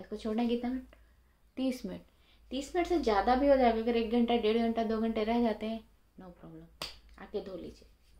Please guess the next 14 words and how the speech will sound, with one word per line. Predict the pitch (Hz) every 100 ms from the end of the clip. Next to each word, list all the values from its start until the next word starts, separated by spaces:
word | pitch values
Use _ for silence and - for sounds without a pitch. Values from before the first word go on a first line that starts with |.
| - - _ _ - - - - -
लेकिन | 233 247 175 - _ _ -
अगर | 208 240
आप | 233 196 -
बाहर | 220 254
से | 247
आते | 196 -
हो | 175 175 -
तो |
face | 196 214 214 208
wash | 202 214 -
करके | 214 220 220 233
ही | 269 247
इसको | 240 -
लगाइएगा, | 208 196 180 170 170 160